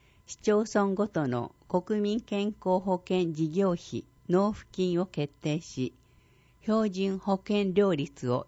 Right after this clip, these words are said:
示しました。町は愛知県に納付金を納めるために、県が示した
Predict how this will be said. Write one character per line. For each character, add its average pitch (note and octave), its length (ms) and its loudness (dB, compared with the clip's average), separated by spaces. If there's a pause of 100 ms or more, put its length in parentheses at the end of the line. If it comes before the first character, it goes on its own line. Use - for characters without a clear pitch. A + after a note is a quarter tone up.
(140)
示 D#3+ 360 -2
し - 140 -8
ま B2 120 -2
し - 120 -14
た。 - 180 -10 (840)
町 F#3+ 260 2
は C3 220 -2 (200)
愛 G#3+ 200 -2
知 - 140 -14
県 C3+ 320 -2
に A#2 280 -4
納 G3+ 260 0
付 - 140 -10
金 F3+ 300 0
を - 100 -2
納 F3+ 240 -4
め F3 140 -2
る D#3+ 120 -4
た C3+ 160 -8
め B2+ 140 -2
に、 A#2 200 -4 (560)
県 G#3+ 280 0
が C#3+ 120 -2
示 D3 380 -2
し - 40 -18
た A2 260 -8